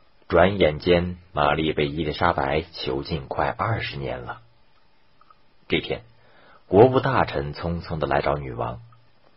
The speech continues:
：“陛下，有好消息。”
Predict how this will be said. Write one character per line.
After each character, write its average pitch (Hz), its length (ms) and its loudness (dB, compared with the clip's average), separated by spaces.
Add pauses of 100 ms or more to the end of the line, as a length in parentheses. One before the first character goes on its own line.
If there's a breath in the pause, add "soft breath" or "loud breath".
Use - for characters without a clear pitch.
(840)
：“陛 78 100 -6
下， - 300 -2 (500)
有 92 140 -2
好 - 260 -6
消 113 220 -2
息。” - 160 -10